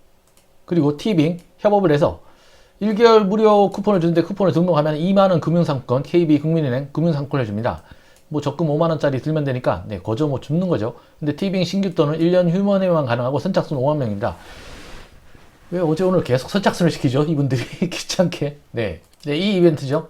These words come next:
네, 어, 오월 십일일부터 시작한 이벤트고요. 음, 오만 명인데 제가 지금 해봤는데 되더라고요. 네, 일 년간 티빙 결제 이력이 없는 고객 또는 최초 고객만 되고요. 스탠다드 일 개월 무료 쿠폰이 오는데 쿠폰은, 네, 피씨, 티빙닷컴 피씨에서만 등록이 가능하고 등록할 때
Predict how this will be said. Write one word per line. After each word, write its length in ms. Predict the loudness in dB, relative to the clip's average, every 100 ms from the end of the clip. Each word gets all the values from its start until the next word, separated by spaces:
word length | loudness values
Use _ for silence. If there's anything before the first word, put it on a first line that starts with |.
| _
네, 100 | -6
어, 80 | -4 -2
오월 400 | 0 4 4 4
십일일부터 720 | 0 2 4 4 -2 -6 -4
시작한 420 | -2 -4 -2 -4
이벤트고요. 540 | -4 -6 -2 0 0 -4 _ _ _ _ -12
음, 60 | -4
오만 260 | 0 2
명인데 640 | 2 0 0 0 2 2 2
제가 180 | 0
지금 160 | 0 2
해봤는데 380 | 4 4 4 2
되더라고요. 440 | 4 4 4 2
네, 100 | 0
일 100 | 0
년간 340 | 0 2 -2 -2
티빙 220 | -6 -2
결제 260 | -2 -2 -2
이력이 320 | 0 -2 -4
없는 220 | -4 -2
고객 240 | -2 -4
또는 260 | -6 -6 -8 -14 -20 -6
최초 400 | -4 -2 -2 -4 -14 -20 -20 -20 -20 -20 -20 -20 -4
고객만 300 | 2 2 4
되고요. 380 | 2 2 0 -4 -20
스탠다드 440 | -2 2 4 2 0
일 120 | 0
개월 260 | 4 4
무료 500 | 4 4 6 6 4
쿠폰이 380 | -4 -6 -2 0
오는데 320 | 0 0 0
쿠폰은, 640 | -2 -6 0 2 2 2 0
네, 120 | -2
피씨, 460 | -4 -4 -2 -2 -2
티빙닷컴 520 | -4 0 0 0 -4
피씨에서만 540 | -4 -2 -2 0 -2
등록이 260 | 0 0 2
가능하고 480 | 0 0 -2 -4 -4
등록할 380 | -4 -2 -2 0
때 240 | -2